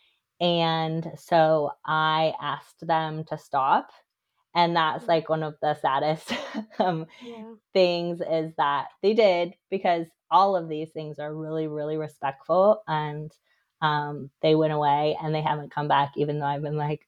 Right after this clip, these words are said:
Speaker 1: "Never mind, I would love for you to
Speaker 2: <laughs>
Speaker 1: come back. Please come back." So we'll see. Maybe at some point they will, but.
Speaker 2: And what kind of feelings did you get for, I mean, I, I feel like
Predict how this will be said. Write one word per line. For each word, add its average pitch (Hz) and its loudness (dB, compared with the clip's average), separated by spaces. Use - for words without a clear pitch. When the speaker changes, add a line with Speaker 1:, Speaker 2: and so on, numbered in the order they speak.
Speaker 1:
"Never 208 4
mind, 190 0
I - 0
would 180 0
love 185 0
for - 0
you 185 2
to 175 2
Speaker 2:
<laughs> - -16
Speaker 1:
come 170 -6
back. 165 -6
Please 175 -4
come 170 -10
back." 165 -6
So 185 6
we'll 220 6
see. 170 0
Maybe 160 -2
at - -6
some 156 -12
point 143 -8
they 143 -4
will, 147 -6
but. - -2
Speaker 2:
And 285 -6
what 269 -2
kind 370 -4
of 247 -4
feelings 233 -4
did 190 -12
you 190 -12
get 185 -4
for, - -10
I 220 -2
mean, 220 -2
I, - -2
I 214 -6
feel 262 -2
like 240 -2